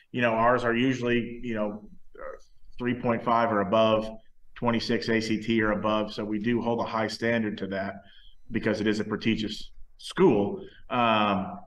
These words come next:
so, I, y-, you know, our school right off the bat's pretty cheap. And then with a, with an academic scholarship, they can be paying under ten without doing a thing right off the bat. Um, and then, y-, you know, we, a-, as far as scholarship wise,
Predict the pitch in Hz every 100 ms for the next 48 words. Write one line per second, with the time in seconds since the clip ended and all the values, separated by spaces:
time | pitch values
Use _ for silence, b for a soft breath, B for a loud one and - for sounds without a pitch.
0 | - 117 107 107 110 120 113 110 127 117
1 | 113 123 - 135 127 117 120 120 110 117
2 | - 120 113 - 123 120 113 110 107 104
3 | 107 - 110 107 113 113 107 127 117 -
4 | 110 110 - 104 - b b b - 110
5 | 110 113 110 110 120 117 110 107 107 117
6 | 113 110 110 104 110 101 - 104 101 101
7 | - - - - 117 123 117 107 104 95
8 | 95 92 - b b b b - 107 104
9 | 104 104 104 110 107 110 107 107 104 104
10 | 110 117 107 101 104 117 113 110 110 113
11 | 78 - 113 113 113 - 127 117 110 107
12 | 101 - - - 127 127 120 120 104 113
13 | 113 117 110